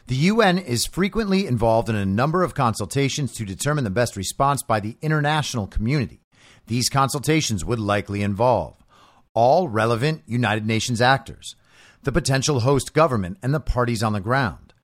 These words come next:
member states, including states that might contribute troops and police to a peacekeeping operation, regional and other intergovernmental organizations, other relevant key external partners.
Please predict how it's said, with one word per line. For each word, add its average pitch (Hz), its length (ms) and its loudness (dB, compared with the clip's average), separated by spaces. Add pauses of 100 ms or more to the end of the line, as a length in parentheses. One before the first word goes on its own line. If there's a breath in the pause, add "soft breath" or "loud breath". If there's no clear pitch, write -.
(420 soft breath)
member 143 380 4
states, 73 480 -8
including 123 360 -2
states 160 520 -2
that 104 160 -4
might 120 280 0
contribute 135 540 -2
troops - 480 -2 (100)
and 120 200 -2
police 139 420 -2
to 113 160 -4
a 92 60 -4
peacekeeping 135 600 -6
operation, 123 680 -2 (560 soft breath)
regional 120 540 0
and 113 160 0
other 120 480 2
intergovernmental 120 760 0
organizations, 104 920 -4 (640 soft breath)
other 160 260 6
relevant 131 640 4
key 151 320 0
external 143 640 0
partners. - 800 -6